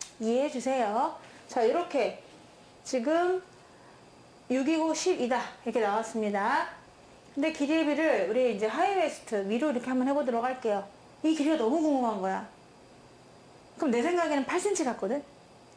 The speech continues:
육, 팔, 십, 십이 이렇게 될 것 같긴 하지만은 일 대 이로 올렸습니다.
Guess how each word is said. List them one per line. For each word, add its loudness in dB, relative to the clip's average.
육, 0
팔, 0
십, -4
십이 -2
이렇게 0
될 0
것 -4
같긴 0
하지만은 -2
일 0
대 0
이로 2
올렸습니다. 0